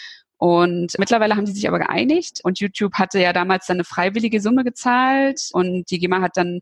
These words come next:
ohne Daten, also ich glaub, YouTube hatte damals auch nicht wirklich Daten geliefert, so, und die mussten sich dann auch erstmal überlegen, wie verteilen wir das jetzt? Und das war aber halt auch einfach irgendeine Summe X,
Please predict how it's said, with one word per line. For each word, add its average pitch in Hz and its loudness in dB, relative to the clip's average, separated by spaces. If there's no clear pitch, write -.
ohne 214 4
Daten, 175 0
also 190 0
ich 196 -6
glaub, 196 -2
YouTube 208 -6
hatte 190 0
damals 180 2
auch - -2
nicht 190 -8
wirklich 185 -8
Daten 208 0
geliefert, 359 2
so, 311 -2
und 349 2
die 202 0
mussten 196 -2
sich 185 0
dann 185 0
auch - 2
erstmal 190 -2
überlegen, 175 0
wie 170 -4
verteilen 185 -2
wir 277 2
das 277 0
jetzt? 269 0
Und 190 0
das 196 2
war 175 2
aber 175 2
halt 185 0
auch 185 0
einfach - -2
irgendeine 202 0
Summe 196 2
X, - -4